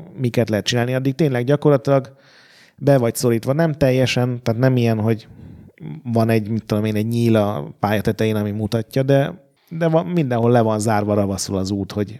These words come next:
ne tudjál teljesen kimenni, amíg ugye nem mész be a templomba, ahol ki nem derül, hogy megint Zelda hercegnő van. Gond van, megint meg nem kapod a kardodat. Itt már volt egy csomó varázslat, az már ugye a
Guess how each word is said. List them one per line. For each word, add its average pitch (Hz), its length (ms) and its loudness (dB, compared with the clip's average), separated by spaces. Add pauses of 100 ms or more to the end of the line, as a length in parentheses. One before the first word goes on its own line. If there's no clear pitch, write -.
ne 113 100 -6
tudjál 101 380 -4
teljesen 98 360 -6
kimenni, 120 380 0
amíg 113 240 0 (600)
ugye 110 140 -4
nem 113 160 0
mész 107 200 0
be 107 140 0
a 98 60 0
templomba, 107 680 0
ahol 107 220 -2
ki - 180 -8
nem 98 160 -6
derül, 104 260 2
hogy 104 220 -2
megint 101 320 -6
Zelda 98 300 0
hercegnő 101 580 0
van. 104 260 -2 (500)
Gond 117 240 2
van, 117 140 2
megint 110 280 -2
meg 107 140 -4
nem 104 120 -4
kapod 98 280 -6
a 85 80 -12
kardodat. 123 720 0 (560)
Itt 143 160 2
már 135 180 4
volt 127 360 2
egy 123 120 -16
csomó 110 280 2
varázslat, 117 500 4
az 107 100 -2
már 113 160 -4
ugye 113 140 2
a 110 440 0